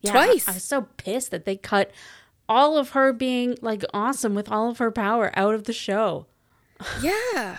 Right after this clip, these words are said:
Speaker 1: <laughs> And had the Darkling fight fucking Mal. I hate Mal. Oh, I'm
Speaker 2: <laughs>
Speaker 1: still angry. Why didn't the Darkling just cut him in half? <laughs> Well, okay, whatever, whatever. Why didn't Alina have s-, this is what I'm talking about in the show, having,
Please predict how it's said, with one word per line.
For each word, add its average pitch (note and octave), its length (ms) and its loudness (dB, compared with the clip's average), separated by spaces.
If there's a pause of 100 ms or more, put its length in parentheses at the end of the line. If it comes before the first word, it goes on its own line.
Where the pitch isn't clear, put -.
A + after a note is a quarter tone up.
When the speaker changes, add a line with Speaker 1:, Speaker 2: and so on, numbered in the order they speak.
Speaker 1:
<laughs> - 100 -18
And D4 180 0
had D4+ 220 2
the G4+ 120 -4
Darkling G#4+ 500 -2
fight G4 460 2
fucking G#4 540 4
Mal. E4+ 360 8
I F4 60 2
hate G4 400 4
Mal. E4+ 480 4 (640)
Oh, F4 720 6 (200)
I'm E4 200 6
Speaker 2:
<laughs> - 20 4
Speaker 1:
still G#4+ 500 4
angry. G#4+ 380 0 (280)
Why B3+ 280 2
didn't G#4 220 6
the G#4+ 80 4
Darkling F#4+ 360 4
just G#4+ 200 -4
cut F#4 160 2
him G4 100 4
in F#4 80 0
half? E4+ 500 -2 (500)
<laughs> D#4 360 -4 (380)
Well, C4 160 -10 (100)
okay, A#3 280 2
whatever, G#3+ 360 2
whatever. G#3 400 2
Why B3 220 0
didn't F4 260 0
Alina F4 320 0
have E4+ 120 2
s-, - 260 -6
this D#4+ 260 0
is G4+ 140 -6
what F#4 100 0
I'm D#4 100 2
talking B3+ 260 2
about B3 180 2
in A3+ 80 0
the A3 80 -2
show, A#3 240 0
having, G#3+ 260 2